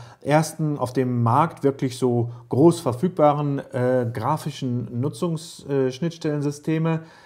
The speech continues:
äh, Konkurrenz zum Apple Macintosh, äh, so neunzehnhundertfünfundachtzig, sechsundachtzig rum. Und, äh, das Betriebssystem von diesem Atari S T, das, äh, war durchaus ordentlich, äh, für die damalige Zeit.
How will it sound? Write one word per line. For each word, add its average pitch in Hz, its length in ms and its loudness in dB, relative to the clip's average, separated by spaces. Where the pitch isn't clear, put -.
äh, 120 140 0
Konkurrenz 131 600 0
zum 131 180 0
Apple 120 280 2
Macintosh, 170 640 0
äh, 123 280 -2
so 107 100 0
neunzehnhundertfünfundachtzig, 120 800 -2
sechsundachtzig 190 680 -6
rum. 185 240 2
Und, 165 360 4
äh, 151 240 2
das 180 300 6
Betriebssystem 208 600 -2
von 185 140 2
diesem 165 180 2
Atari 170 420 0
S - 200 -2
T, 202 180 2
das, 143 260 0
äh, 139 300 2
war 151 160 6
durchaus 156 380 4
ordentlich, 220 720 2
äh, 151 340 2
für 147 320 4
die 120 120 0
damalige 117 560 2
Zeit. 170 580 -8